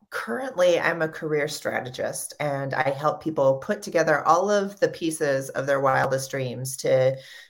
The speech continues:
make sure that they're doing something that feels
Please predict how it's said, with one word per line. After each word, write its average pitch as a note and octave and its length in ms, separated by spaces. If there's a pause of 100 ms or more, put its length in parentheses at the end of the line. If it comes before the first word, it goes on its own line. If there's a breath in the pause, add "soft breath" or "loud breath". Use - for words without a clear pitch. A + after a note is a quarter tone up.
(120)
make D#3+ 160
sure D#3+ 160
that D3+ 160
they're D3 100
doing C#3+ 300
something D3+ 540
that C3 300
feels C3+ 480